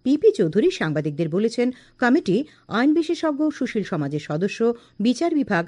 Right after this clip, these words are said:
বা রাজনৈতিক দল সহ সকল অংশীদারদের কাছ থেকে মতামত নিয়ে পরবর্তী কার্যক্রমের সিদ্ধান্ত নেবে। উল্লেখ্য, ঊনচল্লিশ সদস্যের কমিটিতে লোকসভা থেকে সাতাশ জন এবং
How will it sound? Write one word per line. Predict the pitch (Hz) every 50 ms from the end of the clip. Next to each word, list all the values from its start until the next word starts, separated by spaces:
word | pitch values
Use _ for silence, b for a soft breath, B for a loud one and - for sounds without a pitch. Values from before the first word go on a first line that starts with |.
| b b b b -
বা | 190 185
রাজনৈতিক | 165 165 160 175 170 220 254 269 294 359 269
দল | 214 233 220 240
সহ | 240 - 262 262 302
সকল | 285 - - 220 233 - 370 370
অংশীদারদের | 370 339 294 - 240 190 185 165 160 170 160
কাছ | - 156 165 - -
থেকে | - 269 - - 131 147 156 b b b b -
মতামত | 220 226 226 226 277 269 294 285 -
নিয়ে | 262 269 269
পরবর্তী | 262 208 156 147 143 160 156 156 170
কার্যক্রমের | 160 - 147 156 151 196 196 - 254 262
সিদ্ধান্ত | - - 320 285 - - 131 117 123
নেবে। | 123 135 135 143 143 147 b b b b -
উল্লেখ্য, | 254 277 311 349 403 381 - - 135 143 151 b b b b
ঊনচল্লিশ | - 277 302 349 - 415 403 415 403 -
সদস্যের | - 285 247 269 254 - 262 247
কমিটিতে | - 226 175 170 165 180 180 180
লোকসভা | 165 202 214 - - 233 233 254
থেকে | - 247 240 240
সাতাশ | - - 143 117 - 139 147 -
জন | 226 294 330
এবং | 208 160 170 170